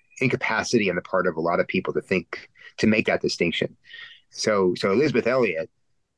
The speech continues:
and, and, uh, Miss Grant's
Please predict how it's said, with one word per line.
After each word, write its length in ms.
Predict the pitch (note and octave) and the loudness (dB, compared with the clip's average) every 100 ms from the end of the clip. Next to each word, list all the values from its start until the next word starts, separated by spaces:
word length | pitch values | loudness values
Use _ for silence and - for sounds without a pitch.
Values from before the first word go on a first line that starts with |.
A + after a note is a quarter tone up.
| - | -4
and, 340 | G2+ F#2 F2+ - | 0 0 -2 -2
and, 280 | G2 F2 | -2 0
uh, 260 | F2 D#2+ D#2+ - - - | 0 0 -2 -4 -12 -4
Miss 220 | A2 G#2+ | -2 0
Grant's 580 | - A#2 G#2+ - - - | 0 0 0 -4 -6 -8